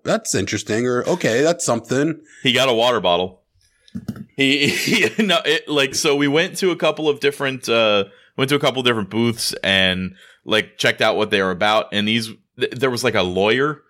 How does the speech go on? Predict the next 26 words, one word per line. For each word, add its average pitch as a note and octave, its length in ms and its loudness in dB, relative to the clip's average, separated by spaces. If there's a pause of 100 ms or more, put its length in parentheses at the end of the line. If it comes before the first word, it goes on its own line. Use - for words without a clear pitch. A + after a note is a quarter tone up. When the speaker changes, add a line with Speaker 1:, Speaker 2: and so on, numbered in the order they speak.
(200)
Speaker 2:
that G#2+ 160 0
had A2 160 -2
nothing A2 300 -2
to G#2+ 60 0
do G#2 100 2
with G#2 140 0
cryptocurrency. G2+ 580 -2
They F#2+ 80 0
were F#2+ 80 -2
just F#2+ 160 -8
a F#2 40 0
lawyer F#2 300 4
that F2+ 100 2
was F2 140 -6
at E2+ 80 -2
this E2 120 -10
conference. E2+ 540 -4 (480)
Um, F#2+ 580 0
that G#2+ 300 -4
we A2 140 0
went A2+ 320 -2
to, G#2+ 400 0
there G#2+ 160 0
was G2 180 -6
a, G2 240 4
uh, F2 280 2